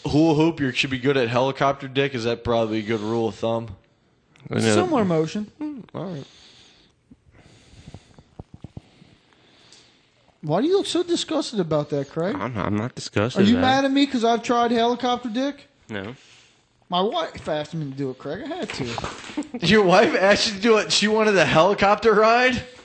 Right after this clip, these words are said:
Speaker 3: She, I mean, that song was, the, uh, Lonely Island song was out. She just asked, "Hey, can you do that?" And I, I tried it.
Speaker 1: What Lonely Island song is that?
Speaker 3: I, I believe it's in there somewhere.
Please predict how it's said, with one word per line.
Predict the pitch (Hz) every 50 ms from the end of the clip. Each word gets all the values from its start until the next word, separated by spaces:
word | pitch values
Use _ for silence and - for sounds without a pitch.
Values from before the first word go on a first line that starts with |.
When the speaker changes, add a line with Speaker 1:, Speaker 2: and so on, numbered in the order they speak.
| - - _ - - - -
Speaker 3:
She, | - - 370 415 - - 214 226 226 220 - -
I | 214 240
mean, | 254 240 233 240
that | 233 220
song | 226 - 208 208 220 240 240
was, | 226 214 190 160 147 - _ _ _ _ - - _ _ -
the, | 190 196
uh, | 196 202 196 196 196 196
Lonely | 190 190 196 208 226 226 214 202
Island | 196 202 220 - - 196
song | - 254 180 196 226 233
was | 233 214 -
out. | 214 214 226 240 - -
She | 220
just | 214 220 208 220
asked, | 214 220 226 220 -
"Hey, | 233 220 240 240 208
can | - 208 190 190
you | 196 202
do | 170 180 220 226
that?" | 180 170 170 202 196
And | 156 156
I, | 151 127 131 156
I | 160
tried | - - 160 143 147 170 202
it. | 240 - -
Speaker 1:
What | 139 202 233 -
Lonely | 165 165 170 180 214 220 208 196 190
Island | 180 180 190 202 202 202 190 165
song | - 196 190 190 196 185
is | 165 147 135
that? | 156 180 185 170 151 135 127 - - -
Speaker 3:
I, | 180 202 214 202 190 190
I |
believe | 185 165 175 185 190 180 165
it's | 160 - -
in | 147 143
there | 139 135 135 131
somewhere. | - 127 123 123 120 120 117 117 117 123 131